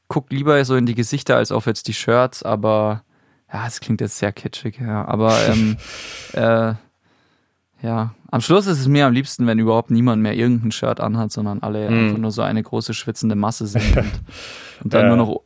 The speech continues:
Speaker 1: Oberkörperfreikultur
Speaker 2: Ja.
Speaker 1: herrscht.
Speaker 2: Da können wir noch drüber reden. Ihr habt ja jetzt, ähm, seit zweitausendachtzehn, wenn ich's recht im Kopf habe, ähm, seid ihr auch als, als Musiklabel aktiv. Ähm, genau, das heißt, ihr, ihr bringt Platten raus.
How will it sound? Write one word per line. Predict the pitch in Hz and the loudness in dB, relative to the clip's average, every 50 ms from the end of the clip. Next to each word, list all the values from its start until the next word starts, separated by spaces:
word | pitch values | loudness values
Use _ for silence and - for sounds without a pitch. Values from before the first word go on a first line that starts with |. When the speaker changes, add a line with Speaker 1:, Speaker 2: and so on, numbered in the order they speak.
| - - - | -14 -10 -4
Speaker 1:
Oberkörperfreikultur | - 117 113 117 120 - - 113 110 - - 110 107 120 - _ _ - - - - - 113 113 110 - 113 107 104 - - 113 113 | -2 2 2 2 2 2 0 0 0 2 0 0 0 -2 -8 _ _ -20 -18 -6 0 2 2 2 2 2 2 2 2 2 2 0 2
Speaker 2:
Ja. | 110 110 | 2 2
Speaker 1:
herrscht. | 110 107 110 - - - _ _ _ _ _ _ _ _ _ _ _ _ _ - | 0 0 -2 -4 -10 -18 _ _ _ _ _ _ _ _ _ _ _ _ _ -8
Speaker 2:
Da | - 101 | -6 -6
können | 98 - 143 156 | -4 -2 -2 -2
wir | |
noch | 151 143 | -2 -2
drüber | - 143 131 120 107 | -2 0 0 0 2
reden. | 104 117 120 120 | 4 2 2 2
Ihr | 113 107 | 2 -2
habt | 107 104 - | -4 -2 0
ja | - 107 101 98 98 | 2 4 4 4 2
jetzt, | 101 - 110 113 107 - - - - - | 2 2 0 0 0 -2 -16 -14 -10 -6
ähm, | - 107 101 98 101 101 98 | -4 -2 -2 -2 -4 -4 -2
seit | 98 92 95 104 98 - - | 0 2 2 0 0 -4 -14
zweitausendachtzehn, | - - - - - 110 101 101 - - 110 104 101 98 104 - - - 120 123 - - - - 143 139 147 156 165 175 - - _ _ _ | -20 -18 -14 -6 0 0 0 0 0 0 -2 -2 -2 -2 -6 -6 -2 -2 -2 -2 -4 -8 -4 -2 0 0 0 0 -2 -6 -8 -12 _ _ _
wenn | - 117 113 | -6 -6 -4
ich's | 117 117 - | -4 -6 -6
recht | 135 120 117 - | -8 -8 -6 -6
im | 123 113 | -6 -4
Kopf | - 120 117 - - | -4 -4 -4 -4 -2
habe, | 110 110 110 104 107 104 104 104 - | 0 0 2 4 4 4 4 4 2
ähm, | 107 101 101 101 101 98 - _ _ _ _ _ _ | 0 0 -2 -2 -4 -6 -8 _ _ _ _ _ _
seid | - - 113 104 | -2 2 2 4
ihr | 113 - | 4 2
auch | - - - | 2 0 0
als, | 113 107 - - | -2 -2 -2 -6
als | - - 110 - | -8 -6 -6 -2
Musiklabel | 113 110 104 101 127 131 - - 101 98 104 98 107 101 | -2 -2 0 0 -2 -2 0 0 2 2 4 4 2 0
aktiv. | - 101 - - - 120 127 151 - - _ _ _ - - - - _ _ - | 0 -2 -4 -6 -4 -2 -2 -2 -4 -8 _ _ _ -20 -20 -20 -20 _ _ -10
Ähm, | - 101 95 95 92 92 92 92 95 95 - _ - - - - - - _ - | -4 0 2 2 2 2 2 0 -2 -4 -8 _ -20 -20 -20 -20 -20 -20 _ -6
genau, | - 107 98 | -2 0 0
das | 92 90 - - | 0 -2 -2 -4
heißt, | 104 - - | -6 -2 -2
ihr, | 120 | -2
ihr | - 117 110 101 | 2 2 2 2
bringt | - 110 110 110 - | 2 0 0 0 0
Platten | - 127 120 - 110 | 0 0 0 0 0
raus. | 90 95 92 101 113 - - | 0 0 0 0 0 -2 -8